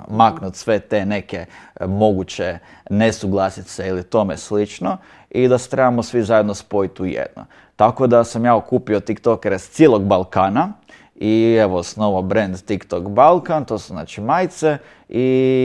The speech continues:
mi zajedno snimamo sadržaj, zabavljamo ekipu, pričamo o različitim stvarima, os-, osvješćujemo o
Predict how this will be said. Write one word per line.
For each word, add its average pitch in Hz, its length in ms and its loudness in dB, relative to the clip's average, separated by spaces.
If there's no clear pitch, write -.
mi 117 180 0
zajedno 104 320 0
snimamo 92 320 -10
sadržaj, 123 760 2
zabavljamo 92 520 -4
ekipu, 120 600 0
pričamo 95 380 -8
o 98 40 -4
različitim 92 420 -6
stvarima, 123 600 2
os-, 107 280 -4
osvješćujemo 101 840 -4
o 90 480 -2